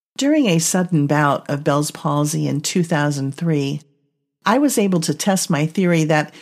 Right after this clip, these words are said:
a traumatized body knows exactly which color it needs to recuperate.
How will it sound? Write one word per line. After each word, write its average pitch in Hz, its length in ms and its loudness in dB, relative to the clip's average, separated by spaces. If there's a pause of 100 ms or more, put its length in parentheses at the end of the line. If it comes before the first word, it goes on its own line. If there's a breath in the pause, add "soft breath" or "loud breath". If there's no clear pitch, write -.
(240 loud breath)
a 165 80 2
traumatized 196 760 -2
body 151 300 2
knows 151 240 2
exactly 180 500 -2
which 151 280 -6
color 170 320 0
it 160 100 -6
needs 160 380 -2
to 156 160 -2
recuperate. 160 920 -4